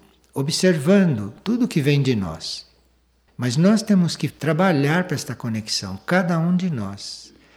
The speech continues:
Porque aí, se esta conexão se faz, muda totalmente a vida do grupo.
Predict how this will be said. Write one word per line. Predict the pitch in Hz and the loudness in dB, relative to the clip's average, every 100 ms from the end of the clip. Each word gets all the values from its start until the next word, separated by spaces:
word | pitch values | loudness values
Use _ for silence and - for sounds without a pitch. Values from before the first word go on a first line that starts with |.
| _ _ | _ _
Porque | 120 147 | -6 0
aí, | 180 | 2
se | 180 - | 2 2
esta | 185 220 202 185 | 2 2 0 -4
conexão | 160 139 131 - - 104 | -2 -4 -4 -6 -4 -4
se | - 151 | -4 -6
faz, | 147 - 185 185 - - - - - _ | -8 -2 0 0 -2 -8 -10 -20 -20 _
muda | 156 185 175 | 2 4 2
totalmente | 175 175 175 170 156 131 139 170 185 151 - - 85 78 _ _ _ - | 2 -2 2 2 2 2 4 4 4 2 -4 -10 -10 -12 _ _ _ -4
a | 123 | -4
vida | 104 135 151 139 | 0 2 2 2
do | 127 | 0
grupo. | 104 95 87 - 95 | 0 -2 -2 -8 -14